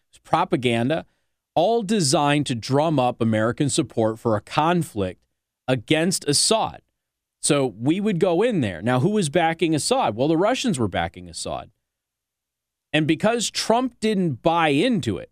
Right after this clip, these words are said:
because of that, that's when he started having problems with General Mattis. General Mattis wanted desperately to go into Syria and, in his words, confront Russia. So he wanted to meet Russia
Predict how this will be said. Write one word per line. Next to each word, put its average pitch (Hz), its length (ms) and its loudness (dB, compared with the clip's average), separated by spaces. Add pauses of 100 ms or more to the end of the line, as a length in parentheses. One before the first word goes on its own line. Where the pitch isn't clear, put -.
(920)
because 214 500 0
of 117 140 -2
that, 80 300 -6 (1120)
that's 165 280 0
when 240 120 0
he 240 80 0
started 208 340 0
having 160 380 2
problems 135 400 0
with 147 100 0
General 120 320 2
Mattis. 151 540 0 (500)
General 214 420 0
Mattis 131 460 2
wanted 135 800 0
desperately 139 560 0
to 113 60 -2
go 117 180 0
into 175 200 0
Syria 139 600 0 (420)
and, 123 200 -2 (600)
in 139 120 0
his 151 220 0
words, 120 380 -2 (140)
confront 170 680 -2 (140)
Russia. 113 580 -2
So 117 140 -4
he 113 140 0
wanted 147 240 0
to 120 60 2
meet 143 360 0
Russia 165 500 0